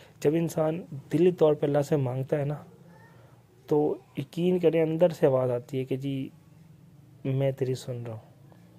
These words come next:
मेरे बंदे मैं तेरी सुन रहा हूँ। हमारे जो अंबिया थे उनको अल्लाह ताला वही नाजिल फरमाता था।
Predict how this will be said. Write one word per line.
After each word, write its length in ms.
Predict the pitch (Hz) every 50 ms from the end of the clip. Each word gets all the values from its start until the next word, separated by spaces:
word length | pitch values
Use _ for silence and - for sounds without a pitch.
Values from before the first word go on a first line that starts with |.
| - - - - - - - -
मेरे 160 | 135 139 135
बंदे 320 | 135 131 131 131 139 139
मैं 160 | 135 131 127
तेरी 180 | 123 120 117 113
सुन 160 | - - 123 120
रहा 120 | 117 113
हूँ। 100 | 113 117 - - - - - - - - - - - _ _ - _ _ - - - - - - - -
हमारे 260 | 143 139 135 139 143
जो 140 | 139 143 147
अंबिया 420 | 139 139 139 139 139 143 143 139 135
थे 380 | - - 143 139 135 131 135
उनको 500 | 143 - - - 139 139 139 143 - 147 143 143
अल्लाह 220 | 143 135 135 135 135
ताला 280 | - 139 131 131 131 127 - - _ - 139
वही 300 | 135 135 127 139 143 139
नाजिल 300 | 139 135 123 131 131 127
फरमाता 480 | - 131 127 127 127 123 123 - 123 123
था। 160 | - 135